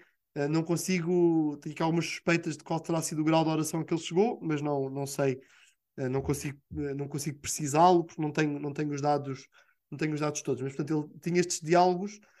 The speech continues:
eh, que, que a partir do método ignaciano, estes diálogos com o Nosso Senhor e com, com os santos,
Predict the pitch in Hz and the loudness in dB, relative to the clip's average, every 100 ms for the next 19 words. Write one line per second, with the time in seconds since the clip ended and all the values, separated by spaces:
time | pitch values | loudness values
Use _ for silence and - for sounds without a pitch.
0 | _ _ 160 147 139 131 127 - 139 139 | _ _ -2 2 4 2 -4 -4 -4 -4
1 | 147 - 160 151 160 151 156 156 - 143 | -4 -2 -2 -2 -2 0 0 -2 -4 -6
2 | 147 - 156 151 160 - _ _ _ 147 | -4 -2 -2 -2 -4 -8 _ _ _ -12
3 | - 147 156 151 165 160 156 - 185 220 | -6 0 0 -2 -4 -4 -4 0 2 2
4 | - _ _ - 139 - 143 143 151 - | 0 _ _ -12 -10 -4 -4 0 -2 2
5 | 180 196 262 254 | 4 4 0 -4